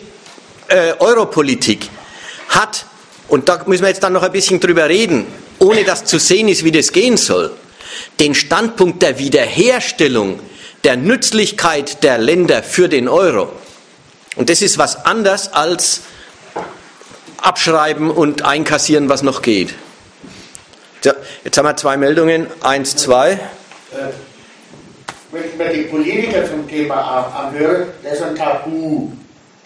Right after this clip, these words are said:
Speaker 2: Äh, das heißt, die Rettung Griechenlands im Euroraum wird teuer für uns, aber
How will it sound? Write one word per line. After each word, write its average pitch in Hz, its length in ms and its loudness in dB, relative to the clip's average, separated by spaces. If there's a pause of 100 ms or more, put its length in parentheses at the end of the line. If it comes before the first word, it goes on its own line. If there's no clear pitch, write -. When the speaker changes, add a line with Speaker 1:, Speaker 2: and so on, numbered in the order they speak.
(480)
Speaker 2:
Äh, 269 40 -6 (1400)
das - 120 -14
heißt, 160 240 2 (840)
die 320 460 -2 (840)
Rettung 226 600 -2 (580)
Griechenlands 202 840 -6
im 214 340 -2
Euroraum 175 800 0 (480)
wird - 220 -6 (180)
teuer 202 380 0
für - 280 -4
uns, - 520 -16 (380)
aber - 640 -2